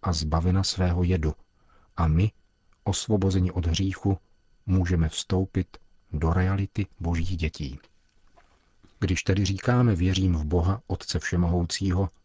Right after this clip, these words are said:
vyjadřujeme svoji víru v moc lásky Boží, která v jeho synu, zabitém a vzkříšeném, potírá nenávist, zlo a hřích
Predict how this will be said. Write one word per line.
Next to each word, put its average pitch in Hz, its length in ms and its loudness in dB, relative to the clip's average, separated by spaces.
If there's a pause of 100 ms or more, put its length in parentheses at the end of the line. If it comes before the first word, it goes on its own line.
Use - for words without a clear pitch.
(300)
vyjadřujeme 98 640 4
svoji 101 320 2
víru 98 320 2
v 92 80 0
moc 90 220 0
lásky 90 400 0
Boží, 82 460 -2 (300)
která 82 360 0
v 76 80 -2
jeho 73 240 -2
synu, 87 380 0 (220)
zabitém 82 640 0
a 82 60 -6
vzkříšeném, 87 840 0
potírá 80 560 -2
nenávist, 87 760 0
zlo 80 340 -2 (440)
a - 80 -6
hřích 78 580 -6